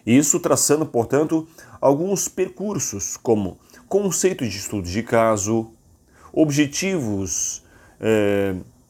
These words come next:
também com isso, também de analisar e utilizar essa metodologia, relação dessa prática com o próprio aluno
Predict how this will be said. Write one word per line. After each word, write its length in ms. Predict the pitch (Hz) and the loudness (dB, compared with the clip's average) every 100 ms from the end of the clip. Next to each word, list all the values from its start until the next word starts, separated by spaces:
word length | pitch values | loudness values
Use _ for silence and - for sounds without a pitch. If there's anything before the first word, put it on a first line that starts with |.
| _ _ _ | _ _ _
também 520 | - 123 123 147 135 117 | 0 2 4 2 0 0
com 160 | 123 | 0
isso, 500 | 139 156 - 113 101 - _ _ - | 0 0 0 -4 -4 -8 _ _ 0
também 400 | 139 135 165 175 | 2 2 0 -2
de 360 | 170 190 190 | -2 -4 -4
analisar 800 | - 202 202 127 156 190 131 - _ _ _ _ _ _ _ _ _ | -4 -2 0 0 2 2 0 -4 _ _ _ _ _ _ _ _ _
e 60 | - | -6
utilizar 400 | - 220 180 202 | -2 0 2 2
essa 180 | 196 180 | 0 0
metodologia, 880 | 170 175 147 123 107 170 135 139 135 _ _ _ _ _ _ _ _ - | -2 -2 2 2 2 2 2 2 -6 _ _ _ _ _ _ _ _ -2
relação 580 | 143 156 - - 175 147 | 4 4 4 0 0 2
dessa 260 | 127 - | 0 -2
prática 680 | - - 165 165 - - 92 | -6 -8 -10 -10 -14 -12 -14
com 400 | - 107 98 92 | -8 -6 -4 -4
o 40 | 95 | -4
próprio 340 | - 127 123 | -4 -4 0
aluno 540 | 110 101 143 156 139 | 2 2 0 0 -2